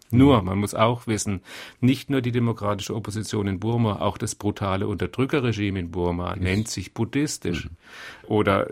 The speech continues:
Speaker 2: der Krieg in Sri Lanka, der mit der Vernichtung der Tamilen und ihrer militärischen Formation geendet hat, war ein buddhistisch geprägter Vernichtungskrieg.
Speaker 1: Mhm.
Speaker 2: Haben wir neun-, zweitausendneun
Speaker 1: Mhm.
Speaker 2: im Sommer erlebt.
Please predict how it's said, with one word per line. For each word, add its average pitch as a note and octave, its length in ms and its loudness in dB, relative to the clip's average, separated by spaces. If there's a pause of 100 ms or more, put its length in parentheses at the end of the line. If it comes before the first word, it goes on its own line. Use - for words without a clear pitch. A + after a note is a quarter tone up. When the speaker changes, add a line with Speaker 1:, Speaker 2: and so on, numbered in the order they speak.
(120)
Speaker 2:
der A2+ 400 -2
Krieg A2+ 260 2
in A#2+ 140 2
Sri - 180 0
Lanka, G#2 480 4
der G#2+ 140 0
mit G2+ 180 0
der F#2+ 120 0
Vernichtung G2+ 760 2
der G2 260 2
Tamilen G#2+ 800 2 (320)
und A2+ 120 -2
ihrer G#2 220 0
militärischen G2 560 0
Formation G#2 640 2
geendet G#2 380 0
hat, G#2 160 -2 (320)
war F#2+ 240 2
ein G#2 180 2
buddhistisch A#2 640 0
geprägter A2+ 760 -2
Vernichtungskrieg. F2+ 840 -6
Speaker 1:
Mhm. G2 40 -6
Speaker 2:
Haben G#2+ 180 0
wir A#2+ 120 2
neun-, G#2 260 0
zweitausendneun A#2 1040 0
Speaker 1:
Mhm. C#3+ 60 -6 (360)
Speaker 2:
im A2+ 120 2
Sommer G#2+ 360 2
erlebt. A2 400 -2